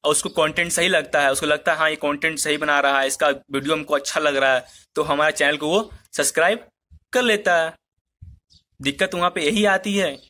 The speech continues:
कि जहाँ हम लोग का सब्सक्राइबर कम रहता है तो हम लोग सब्सक्राइब नहीं करता, इसलिए हम लोग चैनल को अपना सब्सक्राइबर को हाइड कर देते हैं ताकि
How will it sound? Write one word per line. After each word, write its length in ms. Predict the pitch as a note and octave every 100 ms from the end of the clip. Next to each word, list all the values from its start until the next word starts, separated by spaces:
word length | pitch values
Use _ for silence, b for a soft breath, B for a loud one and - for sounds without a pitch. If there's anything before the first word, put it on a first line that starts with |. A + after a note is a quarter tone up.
| _ _ _
कि 240 | D3 C#3+
जहाँ 260 | C3+ C#3+ D3
हम 140 | D3 C#3+
लोग 140 | D#3+
का 180 | D#3+ D#3
सब्सक्राइबर 640 | C#3+ - D3 C3+ D#3 D#3
कम 180 | D#3+ F3
रहता 260 | F3 F3 D#3
है 80 | C3+
तो 120 | C3+
हम 60 |
लोग 80 | C3+
सब्सक्राइब 340 | C3 - C#3+ C#3+
नहीं 120 | D#3+
करता, 280 | D#3 D3 D3+
इसलिए 260 | D3 F3
हम 160 | E3+ D#3
लोग 160 | F3 - b b -
चैनल 240 | D3 D#3+
को 80 | E3+
अपना 220 | F3 F3+
सब्सक्राइबर 440 | F3+ D3 D#3 D3+ D#3+
को 140 | F#3
हाइड 360 | E3+ D3 F3 E3
कर 120 | D#3
देते 200 | C#3+ C#3
हैं 80 | C3+
ताकि 380 | C#3 F3 G3+